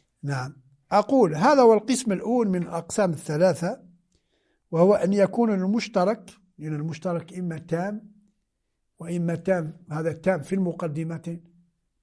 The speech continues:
تام في مقدمة ليس تاما في مقدمة أخرى، أو لا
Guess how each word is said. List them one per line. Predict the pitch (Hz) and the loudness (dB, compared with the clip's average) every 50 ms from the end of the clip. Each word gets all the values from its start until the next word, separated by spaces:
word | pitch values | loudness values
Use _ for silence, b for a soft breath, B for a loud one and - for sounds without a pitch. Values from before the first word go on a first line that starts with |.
| _ | _
تام | - 180 190 190 185 180 180 160 | -2 0 0 0 0 -2 -4 -4
في | - 190 | -4 -2
مقدمة | 190 185 180 170 - 185 170 147 147 165 160 170 170 - - _ _ _ _ _ _ _ _ _ _ _ _ _ _ _ - | -2 -2 -2 -2 -4 -4 -4 -2 -4 -6 -6 -8 -10 -14 -18 _ _ _ _ _ _ _ _ _ _ _ _ _ _ _ -8
ليس | 160 170 175 - - | -4 -4 -2 -2 -2
تاما | 185 175 180 - 180 196 202 190 185 180 175 | -2 -4 -2 -2 0 0 0 -2 -4 -6 -6
في | 147 - 170 | -6 -8 -6
مقدمة | 170 170 165 - 165 147 160 160 160 170 170 165 | -6 -6 -6 -8 -8 -8 -8 -8 -10 -10 -12 -12
أخرى، | 135 - 160 165 196 - _ _ _ _ _ _ _ _ _ _ _ - | -14 -14 -16 -16 -18 -18 _ _ _ _ _ _ _ _ _ _ _ -6
أو | 180 180 202 202 214 | -2 0 2 2 2
لا | 220 220 214 - - - | 2 2 0 0 -4 -10